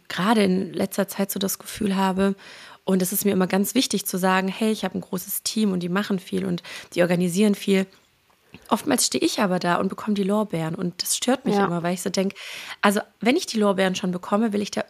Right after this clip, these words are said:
Speaker 1: irgendwie mit drin hängen in diesem Projekt und da mitgearbeitet haben, aktiv und nicht nur absegnen und,
Speaker 2: Ja.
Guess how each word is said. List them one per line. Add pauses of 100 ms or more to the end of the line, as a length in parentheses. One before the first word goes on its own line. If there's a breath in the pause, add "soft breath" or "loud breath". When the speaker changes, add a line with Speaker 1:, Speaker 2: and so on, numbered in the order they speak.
Speaker 1:
irgendwie
mit
drin
hängen
in
diesem
Projekt
und
da
mitgearbeitet
haben,
aktiv
und
nicht
nur
absegnen
und, (300 loud breath)
Speaker 2:
Ja.